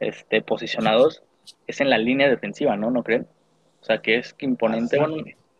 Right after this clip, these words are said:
Speaker 1: o sea, yo creo que la considero importante, ¿no? O sea, tanto la primera como la segunda línea. El segundo equipo, vaya.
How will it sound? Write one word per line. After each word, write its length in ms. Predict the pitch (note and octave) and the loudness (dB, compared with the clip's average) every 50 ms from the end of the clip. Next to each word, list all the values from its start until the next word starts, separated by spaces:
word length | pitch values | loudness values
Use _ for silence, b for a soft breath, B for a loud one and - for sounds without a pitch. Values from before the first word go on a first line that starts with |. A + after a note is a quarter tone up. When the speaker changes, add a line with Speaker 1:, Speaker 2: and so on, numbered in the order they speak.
| _ _ - | _ _ -14
Speaker 1:
o 40 | - | -6
sea, 160 | - A2+ A#2+ | -2 -2 0
yo 100 | B2+ B2 | 0 0
creo 240 | - C#3 D3 - _ | 2 0 0 0 _
que 80 | - C3+ | -2 0
la 100 | B2+ B2 | 0 0
considero 360 | B2+ A#2+ A#2+ - A#2+ A#2+ C#3+ | 0 -2 -2 0 0 0 0
importante, 580 | D3+ C#3 - A2 G#2 - - B2 C#3 C3 - G2+ | 0 0 2 0 2 2 0 -2 -2 -2 -4 -4
¿no? 260 | G2+ A2 C3+ E3+ - _ _ _ _ _ _ | -2 -2 -4 -4 -8 _ _ _ _ _ _
O 40 | - - | -6 -2
sea, 140 | A#2 A2 | -2 0
tanto 260 | - - A2+ A2+ - A2+ | 0 0 -2 0 0 0
la 160 | A2+ A2 G#2 | 2 0 0
primera 340 | - A2 A2 A2+ A#2 B2+ D3 | 0 0 0 0 2 0 0
como 160 | - D#3+ B2+ | 0 0 0
la 80 | A2 G#2+ | 0 0
segunda 320 | - - G#2+ A2+ A#2 A#2 A2+ | 0 0 -2 0 2 2 0
línea. 300 | A2 A2+ A2+ G#2+ G#2 - _ _ _ _ _ _ _ _ _ _ _ _ _ _ _ _ _ _ _ _ - - _ _ - - - - - - _ _ _ _ _ _ _ _ _ _ | 0 0 -4 -4 -6 -10 _ _ _ _ _ _ _ _ _ _ _ _ _ _ _ _ _ _ _ _ -20 -20 _ _ -16 -16 -14 -14 -14 -16 _ _ _ _ _ _ _ _ _ _
El 120 | - G#2+ - | -12 -10 -4
segundo 280 | - A#2+ A#2+ B2+ B2+ | -2 0 0 2 0
equipo, 280 | A2+ - A#2+ - - G#2 | 0 -2 -6 -10 -6 -4
vaya. 220 | G#2+ G2 G#2 - | -4 -4 -4 -6